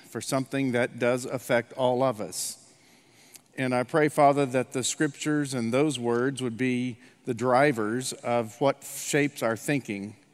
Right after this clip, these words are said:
And, uh, Father, I pray that you will use these things to bring good things into our lives. And we pray this in Jesus' name. Amen. There's a, a big question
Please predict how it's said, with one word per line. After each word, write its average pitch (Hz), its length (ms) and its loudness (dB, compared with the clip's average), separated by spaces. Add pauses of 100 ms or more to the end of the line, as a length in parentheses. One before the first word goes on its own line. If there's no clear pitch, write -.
(600)
And, 123 380 -2
uh, 117 160 2
Father, 143 380 2
I 123 80 2
pray 147 340 2
that 123 200 -4
you 127 200 -2
will 127 140 0
use 135 340 2
these 120 300 -2
things 117 520 -2
to 127 140 -4
bring 123 480 -2
good 143 260 2
things 98 520 -6 (420)
into 117 320 -4
our 113 140 2
lives. 101 480 -4
And 110 100 -8
we 110 80 -4
pray 131 220 -2
this 123 240 -4
in 113 100 -4
Jesus' 120 440 -4
name. 98 380 -8 (480)
Amen. 98 480 -8 (2500)
There's 151 260 2
a, 151 220 6
a 127 100 4
big 156 280 0
question 147 920 2